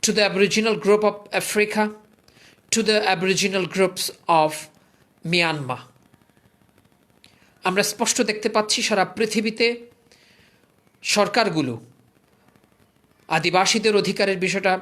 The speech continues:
সিরিয়াসলি নিচ্ছে না। এবং আমরা স্পষ্টতই দেখতে পাচ্ছি আমাজনের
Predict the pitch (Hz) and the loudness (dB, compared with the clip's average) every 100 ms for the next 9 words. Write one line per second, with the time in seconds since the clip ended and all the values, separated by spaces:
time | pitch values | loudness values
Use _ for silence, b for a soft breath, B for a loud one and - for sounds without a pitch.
0 | - - 185 175 165 170 151 147 - 143 | -6 -6 0 0 0 -4 -6 -4 -4 -4
1 | 110 - _ _ _ - _ _ _ _ | -12 -20 _ _ _ -20 _ _ _ _
2 | _ _ _ _ _ _ _ _ _ - | _ _ _ _ _ _ _ _ _ -4
3 | 165 180 202 240 - - _ _ _ _ | 0 4 4 2 -4 -20 _ _ _ _
4 | _ _ _ _ _ _ _ - 170 190 | _ _ _ _ _ _ _ -2 0 4
5 | 190 185 185 - - - 233 - 254 220 | 4 2 -4 -8 -6 -2 0 2 2 2
6 | 196 - 185 160 - - 135 - _ b | 0 -4 -4 -4 0 -2 -2 -14 _ b
7 | b b b 160 175 175 208 208 208 208 | b b b -2 0 2 2 2 0 -4